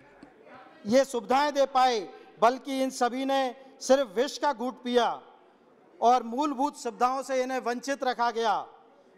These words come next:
मोदी जी के नेतृत्व में विभिन्न योजनाओं के माध्यम से इस वर्ग को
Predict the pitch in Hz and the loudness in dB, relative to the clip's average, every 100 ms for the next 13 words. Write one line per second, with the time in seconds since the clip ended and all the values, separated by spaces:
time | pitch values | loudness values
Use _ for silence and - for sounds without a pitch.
0 | - 160 208 254 285 254 277 277 254 247 | -12 -2 2 2 0 -8 -2 -2 0 -2
1 | 269 269 262 269 285 277 - - - 151 | -4 -6 -2 -2 -2 -4 -12 -20 -8 4
2 | 254 294 311 294 269 247 262 269 262 247 | 4 4 0 0 0 0 0 0 0 0
3 | 240 202 254 254 254 220 147 - - - | 0 0 -2 -2 -2 -2 -4 -14 -12 -2
4 | 285 277 214 262 262 269 262 262 - | -2 0 2 2 2 2 2 2 -4